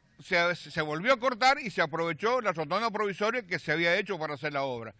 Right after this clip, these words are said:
Y bueno, con eso no hay ninguna muerte. Eso es lo que queremos. No queremos que nos hagan un puente. Por supuesto que sí queremos que nos hagan un puente, pero sabemos que es imposible por ahora. Pero de emergencia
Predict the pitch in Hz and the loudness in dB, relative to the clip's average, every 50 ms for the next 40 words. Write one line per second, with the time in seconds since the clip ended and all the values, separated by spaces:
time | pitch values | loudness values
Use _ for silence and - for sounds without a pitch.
0 | _ _ _ - 185 208 240 269 277 269 202 226 277 311 320 - - 277 294 311 | _ _ _ -8 -6 -2 -2 0 0 0 0 -2 -2 -2 -2 -2 -2 -2 -2 -2
1 | 311 294 302 311 320 294 285 320 359 370 359 349 269 208 - 185 151 120 - _ | -2 -2 -4 -4 -2 -2 0 0 2 2 2 0 0 -4 -4 -4 -4 -8 -12 _
2 | _ _ _ _ _ _ _ _ _ _ 302 349 370 381 320 - 254 226 220 208 | _ _ _ _ _ _ _ _ _ _ 4 6 6 6 4 4 0 0 0 0
3 | 226 208 185 160 226 269 311 330 311 269 202 165 139 113 - _ _ _ _ _ | 0 -2 -2 0 0 2 2 0 0 -2 -4 -6 -6 -8 -14 _ _ _ _ _
4 | _ - 247 214 226 254 311 349 359 330 262 - 196 185 180 180 196 196 202 196 | _ -8 -8 -4 -2 0 0 0 0 -2 -4 -4 -4 -6 -2 -2 -2 -2 -2 -6
5 | 190 185 160 180 190 180 165 147 127 151 139 - - _ - _ _ _ _ _ | -8 -8 -4 -2 -2 -2 -2 -4 -6 -6 -6 -8 -10 _ -20 _ _ _ _ _
6 | _ _ _ _ - 147 - 160 156 160 247 196 170 147 131 143 - 160 151 123 | _ _ _ _ -10 -8 -8 -8 -6 -4 -4 -4 -4 -8 -8 -10 -8 -8 -8 -6
7 | 139 139 143 139 135 127 123 135 139 143 143 139 135 143 131 147 139 147 151 143 | -4 -4 -4 -4 -4 -6 -6 -6 -6 -4 -6 -6 -6 -6 -8 -8 -8 -8 -8 -4
8 | 165 170 180 214 240 233 180 175 214 214 220 208 165 180 175 - 233 262 262 233 | -2 0 0 0 0 -2 -2 0 0 0 0 -2 -6 -8 -6 -4 -4 -2 -2 -2
9 | 208 170 190 185 214 254 294 285 240 185 131 - _ _ _ _ - _ - 143 | -2 -2 0 0 0 2 0 0 0 -2 -4 -4 _ _ _ _ -18 _ -8 -6
10 | 143 143 143 143 147 143 147 147 147 147 - 240 240 208 170 139 170 175 165 | -4 -4 -4 -4 -6 -4 -4 -6 -6 -4 -2 -2 -2 -2 -4 -2 -4 -4 -4